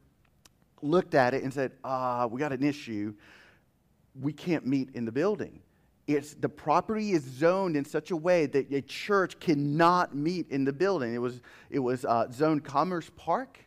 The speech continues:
So I'm like, "All right, well, how hard is it to rezone a building?" Like, I, I mean, honestly, it's just paper. Like, just scratch that out, write something else in its place. So I go to town hall. And I'm like, "This is gonna be simple because the town manager is Coley Price."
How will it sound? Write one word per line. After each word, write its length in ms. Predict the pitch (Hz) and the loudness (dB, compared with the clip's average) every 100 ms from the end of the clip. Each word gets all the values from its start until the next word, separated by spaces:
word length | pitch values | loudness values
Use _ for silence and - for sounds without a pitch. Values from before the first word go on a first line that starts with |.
| _ _ _ _ - | _ _ _ _ -20
So 200 | - 165 | -4 2
I'm 100 | 160 | 4
like, 200 | 170 143 - | 4 0 -2
"All 140 | 330 | -2
right, 140 | - 202 | 0 2
well, 140 | 156 | 2
how 180 | 131 147 | 2 2
hard 300 | 165 160 180 | 0 0 0
is 120 | 175 | 0
it 120 | 180 - | 0 -2
to 120 | 175 | -4
rezone 400 | 185 180 196 202 | -2 0 2 2
a 40 | |
building?" 420 | 196 240 269 - - - - | 6 6 6 -2 -14 -18 -10
Like, 200 | 107 - _ _ _ _ _ _ _ _ - | -8 -10 _ _ _ _ _ _ _ _ -10
I, 140 | 165 | -2
I 280 | 165 160 294 | 2 4 2
mean, 220 | 220 294 | 4 4
honestly, 440 | 285 320 - - 147 | 6 4 2 -2 -4
it's 100 | - | -4
just 160 | - | -6
paper. 460 | - 156 127 107 143 | -4 -4 -4 -8 -4
Like, 240 | 139 143 | -4 -6
just 160 | 120 160 - - - - | -10 -14 -16 -20 -20 -12
scratch 240 | - 151 | -2 0
that 160 | 233 165 | 2 4
out, 180 | 131 143 | 4 6
write 180 | 156 156 | 2 2
something 300 | 165 180 180 | -4 -4 -2
else 160 | 175 | -2
in 80 | 190 | -4
its 120 | 202 | -8
place. 420 | - 254 - - _ _ - - - - - | -2 -2 -2 -8 _ _ -20 -20 -20 -20 -4
So 260 | - 196 - | 4 6 6
I 140 | 208 | 4
go 200 | 247 226 | 6 6
to 60 | 214 | 4
town 300 | 214 214 214 | 2 2 2
hall. 400 | 240 294 - - _ _ - _ _ _ _ - | 2 2 0 -8 _ _ -20 _ _ _ _ 0
And 100 | 202 | 4
I'm 120 | 247 | 4
like, 160 | 262 220 | 4 0
"This 80 | 247 | 0
is 40 | |
gonna 140 | 269 | 0
be 80 | 247 | 0
simple 400 | - 269 285 202 | 0 -2 0 -2
because 380 | 151 180 202 180 | -4 0 0 0
the 120 | 180 | -2
town 380 | 160 175 233 226 | -4 -2 0 0
manager 600 | 214 254 247 156 151 156 | 0 0 -2 -4 -4 -4
is 140 | 151 - | -6 -8
Coley 280 | - 202 220 | -6 -4 -4
Price." 540 | 226 240 185 - - | -6 -8 -8 -12 -12